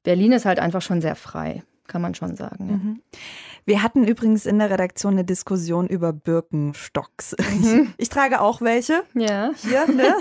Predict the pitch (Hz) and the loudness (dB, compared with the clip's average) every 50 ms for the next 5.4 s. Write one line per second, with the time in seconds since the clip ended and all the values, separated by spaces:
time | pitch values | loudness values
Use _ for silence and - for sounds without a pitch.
0 | 403 220 233 262 330 381 - - - 202 208 202 202 214 202 - - 233 226 226 | 0 0 0 2 2 0 0 0 0 2 2 2 2 0 -2 -4 -2 0 0 2
1 | 240 220 - - 190 185 196 196 220 254 277 - 240 220 214 233 233 220 220 - | 0 0 -4 -6 -4 -2 0 2 2 0 0 0 0 0 2 2 0 0 0 -4
2 | - - - - 277 277 311 240 254 240 240 233 - - 254 254 247 202 214 220 | -10 -10 -6 -4 0 0 2 2 2 0 0 -2 -2 0 0 2 2 2 2 2
3 | 220 220 208 214 214 - - - - - - - - - - - - 226 220 233 | 2 2 2 0 0 -2 -4 -12 -20 -20 -20 -20 -20 -20 -14 -6 -4 -2 0 2
4 | 220 208 190 226 302 311 - 294 262 - - 226 226 214 220 - - - 214 214 | 0 2 2 2 0 2 0 -2 -2 -2 -2 -2 -2 -2 -2 -4 -8 -6 -2 0
5 | 208 202 202 202 202 196 196 190 | 0 2 2 2 0 0 -2 -2